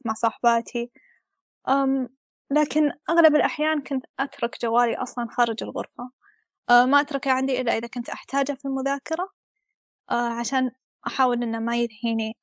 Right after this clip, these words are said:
آه، عن المذاكرة. آه، وبالنسبة لت-، للتوفيق بين، آه، دراسة التحصيلي ودراسة المواد الدراسية، آه، كنا نحضر ال-، الحصص المواد الدراسية عادي،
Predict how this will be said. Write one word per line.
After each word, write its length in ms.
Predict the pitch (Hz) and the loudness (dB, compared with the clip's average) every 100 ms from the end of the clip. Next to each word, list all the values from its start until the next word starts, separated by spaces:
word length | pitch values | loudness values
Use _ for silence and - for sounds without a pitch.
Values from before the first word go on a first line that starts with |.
| 240 | -4
آه، 380 | 214 208 208 226 | -4 -4 -6 -4
عن 100 | 220 | -2
المذاكرة. 640 | 220 220 214 - - - 254 _ _ _ _ _ _ | -2 -2 -6 -8 -8 -10 -10 _ _ _ _ _ _
آه، 100 | 269 | 4
وبالنسبة 460 | 285 302 320 320 208 | 6 6 4 6 6
لت-، 380 | 311 311 254 - | 6 2 -4 0
للتوفيق 960 | 240 254 247 247 247 - 254 - 285 262 | 4 4 4 0 -4 0 0 2 2 2
بين، 320 | 254 254 240 233 - | -2 0 0 -4 -4
آه، 400 | 233 220 208 208 - _ | -4 -2 -6 -8 -14 _
دراسة 320 | - 254 254 240 | 2 4 2 -4
التحصيلي 520 | - 240 - 254 240 | -4 -4 2 2 4
ودراسة 400 | 233 226 240 240 233 | 4 4 2 2 -4
المواد 300 | 233 240 240 | -2 0 -2
الدراسية، 600 | 233 233 233 233 262 262 262 - _ _ _ _ | -2 0 0 0 0 -2 -2 -18 _ _ _ _
آه، 220 | 269 277 | 4 4
كنا 280 | 277 - 339 | 2 2 4
نحضر 420 | 330 - 262 269 - _ | 4 2 2 2 -2 _
ال-، 240 | 233 240 226 | -8 -4 -4
الحصص 600 | 214 214 - 269 240 240 | -2 -2 0 2 0 0
المواد 320 | 233 240 233 | 0 2 2
الدراسية 680 | 226 226 226 226 - 240 247 | 0 0 -2 -2 -2 2 2
عادي، 480 | 226 226 226 247 | 2 0 0 -4